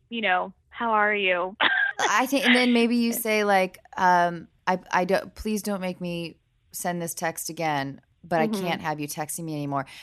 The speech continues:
Speaker 2: Because you know what? As soon as she suspects something, if she doesn't already, 'cause you're not the first, you won't be the last, she's gonna go through his phone. You're gonna get a weird phone call in the middle of the night, like, "What, who the fuck are you?"
Speaker 1: Mm-hmm.
Speaker 2: Um,
Speaker 1: Oh, God.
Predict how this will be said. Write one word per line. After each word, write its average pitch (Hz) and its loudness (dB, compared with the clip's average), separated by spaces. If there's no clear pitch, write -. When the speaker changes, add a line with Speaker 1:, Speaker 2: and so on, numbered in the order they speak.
Speaker 2:
Because 226 0
you 233 2
know 220 2
what? 214 4
As 226 -6
soon 311 -6
as 330 -6
she 277 -8
suspects 208 -6
something, 185 -6
if 175 -4
she - -10
doesn't 190 0
already, 151 0
'cause 147 -8
you're 165 -4
not 165 -2
the 190 -10
first, 151 -6
you 170 -8
won't 165 -2
be 165 -2
the 165 0
last, 143 2
she's - -6
gonna 233 2
go 196 4
through 202 -2
his 180 -4
phone. 165 0
You're 170 4
gonna 202 2
get 185 4
a 160 2
weird 190 2
phone 190 2
call 180 6
in 151 -4
the 143 -2
middle 170 2
of 190 -2
the 190 0
night, 170 2
like, 143 -2
"What, 175 0
who 190 -2
the 180 -2
fuck 190 -2
are 185 -2
you?" 196 2
Speaker 1:
Mm-hmm. 180 -6
Speaker 2:
Um, 151 2
Speaker 1:
Oh, 196 6
God. 165 2